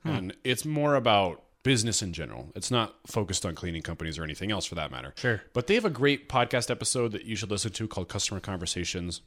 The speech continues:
Speaker 2: I forget the episode number, but if you just Google The Fizzle Show podcast, Customer Conversations, it'll come up. And they had a whole hour-long episode talking about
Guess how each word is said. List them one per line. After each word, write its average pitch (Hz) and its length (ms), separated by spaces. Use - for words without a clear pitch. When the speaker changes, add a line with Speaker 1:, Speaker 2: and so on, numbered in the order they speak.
Speaker 2:
I 113 120
forget 104 580
the 90 400
episode 95 340
number, 98 220
but 92 140
if 85 100
you 92 80
just 87 180
Google 85 260
The 78 100
Fizzle 78 260
Show 76 260
podcast, 76 720
Customer 80 300
Conversations, 82 580
it'll 78 120
come 101 180
up. 104 160
And 113 160
they 131 60
had 127 140
a 107 60
whole 165 460
hour-long 120 500
episode 98 640
talking 98 400
about 85 480